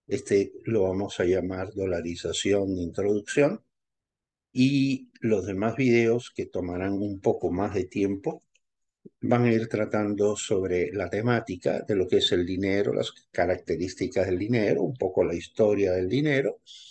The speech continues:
cómo se hace el dinero, cómo se construye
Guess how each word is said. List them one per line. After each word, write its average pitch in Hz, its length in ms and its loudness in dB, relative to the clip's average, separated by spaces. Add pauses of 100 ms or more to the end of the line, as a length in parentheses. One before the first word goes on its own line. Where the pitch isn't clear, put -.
(1700)
cómo 156 360 8
se 120 280 6
hace 131 280 4
el 104 100 -2
dinero, 127 580 0
cómo 127 240 -2
se 123 160 -4
construye 107 1120 4